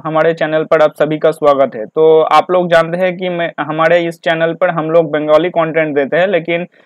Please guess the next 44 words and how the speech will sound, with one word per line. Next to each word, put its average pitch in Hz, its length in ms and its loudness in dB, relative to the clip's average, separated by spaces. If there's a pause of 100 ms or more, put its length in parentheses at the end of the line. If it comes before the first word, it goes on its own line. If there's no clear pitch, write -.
(140)
विश्व 175 360 0
भारती 170 440 2
में 180 240 -4
admission 165 480 0
regarding 160 420 0
हम 160 280 -4
लोग 165 280 2
हिंदी 160 240 -4
content 160 440 -2
सिर्फ 165 220 -4
विश्व 151 280 -4
भारती 160 680 0
admission 156 500 -2
के 160 120 -2
लिए 156 340 -2
ही 208 80 -6
दे 160 200 2
रहे 143 160 2
हैं, 233 120 -4
क्योंकि 180 280 -8
यहाँ 170 240 -2
पर 170 180 0
बहुत 160 340 0
लोग 165 240 2
आते 143 240 2
हैं 185 180 -2 (380)
जो 180 140 0
बाहर 170 300 4
के 185 180 -2
state 165 300 0
से 175 120 -2
आते 143 260 2
हैं 240 140 0
और 160 240 4
उसे 160 400 0 (340)
बंगाली 160 440 4
समझ 165 260 -2
में 160 200 -6
थोड़ा 160 240 0
कम 160 280 0
नहीं 156 400 -4
आता 147 260 0
है, 180 220 0
इसीलिए। 131 400 -6